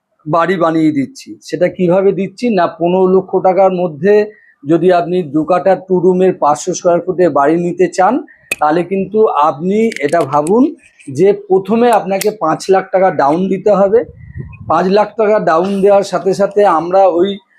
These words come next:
জমিটা আপনার নামে দু কাঠা জমি রেজিস্ট্রি করে দেবো। যখনই দু কাঠা জমি রেজিস্ট্রি হয়ে যাবে, অসিতবাবু যখনই ও আপনাদেরকে রেজিস্ট্রি করে দেবে দু কাঠা জমি, সাথে সাথে আমরা ঘ-, আপনার নামে মিউটেশন, কনভার্সন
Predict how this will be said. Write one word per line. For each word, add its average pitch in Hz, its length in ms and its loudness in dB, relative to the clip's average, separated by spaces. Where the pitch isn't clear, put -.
জমিটা 196 520 4
আপনার 156 440 0
নামে 185 360 2
দু 151 180 -2
কাঠা 175 280 0
জমি 170 240 0
রেজিস্ট্রি 151 400 -2
করে 185 240 2
দেবো। 185 340 2
যখনই 185 420 0
দু 180 160 2
কাঠা 196 260 2
জমি 196 240 0
রেজিস্ট্রি 180 480 2
হয়ে 202 220 4
যাবে, 202 360 4
অসিতবাবু 196 540 0
যখনই 165 400 0
ও 190 300 0
আপনাদেরকে 185 580 0
রেজিস্ট্রি 160 400 -2
করে 196 180 2
দেবে 190 260 4
দু 160 160 -2
কাঠা 185 260 0
জমি, 185 340 0
সাথে 165 320 0
সাথে 202 400 0
আমরা 175 480 2
ঘ-, 151 400 -2
আপনার 151 260 0
নামে 185 320 2
মিউটেশন, 175 680 0
কনভার্সন 175 760 0